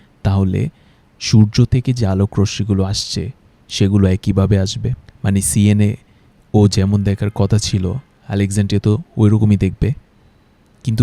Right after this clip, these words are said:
বিষয়টা আসলে ওইরকম হয়নি। যেহেতু সূর্য থেকে লাইট রেজগুলো প্যারালালি এসে পৃথিবীকে হিট করছে, সিয়েনে ও কোনো শ্যাডো দেখতে না পেলেও আলেকজান্ড্রিয়াতে কিন্তু একটা শ্যাডো এইখানেও দেখতে পাবে। এবং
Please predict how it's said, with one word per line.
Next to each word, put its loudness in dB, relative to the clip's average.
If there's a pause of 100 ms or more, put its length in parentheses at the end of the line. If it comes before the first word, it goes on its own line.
(100)
বিষয়টা 0
আসলে 0
ওইরকম 0
হয়নি। -6 (760)
যেহেতু 0 (160)
সূর্য 0 (140)
থেকে -2 (540)
লাইট -4 (100)
রেজগুলো 0 (180)
প্যারালালি 2 (100)
এসে -2
পৃথিবীকে 0
হিট -6 (120)
করছে, -4 (680)
সিয়েনে 0 (400)
ও 6 (160)
কোনো 4 (100)
শ্যাডো -2 (120)
দেখতে -4 (140)
না -4 (140)
পেলেও -4 (460)
আলেকজান্ড্রিয়াতে -2
কিন্তু -2 (500)
একটা -4 (100)
শ্যাডো -2 (200)
এইখানেও -2 (160)
দেখতে -4
পাবে। -10 (640)
এবং 2